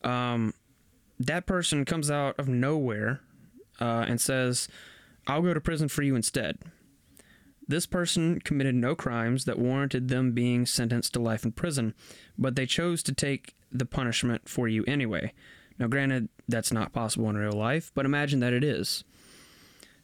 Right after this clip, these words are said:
Now imagine they don't give you a choice and they go to prison for life without you giving them the okay.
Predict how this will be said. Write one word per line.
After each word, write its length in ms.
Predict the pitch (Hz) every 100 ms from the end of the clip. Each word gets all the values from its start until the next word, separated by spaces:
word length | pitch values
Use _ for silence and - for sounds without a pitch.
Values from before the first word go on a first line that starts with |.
| -
Now 240 | 143 190
imagine 640 | 180 160 151 156 151 151 -
they 120 | 135
don't 160 | 160 202
give 140 | 165 170
you 120 | 151
a 40 |
choice 560 | 117 - 185 143 - -
and 400 | 131 131 131 127
they 120 | 139
go 120 | 151 156
to 80 |
prison 600 | 143 156 147 143 139 135 -
for 200 | - 135
life 420 | 139 135 120 -
without 420 | 127 123 147 -
you 300 | 135 139 135
giving 360 | 131 135 131 123
them 160 | 120
the 180 | 117 113
okay. 520 | 110 - 160 110 104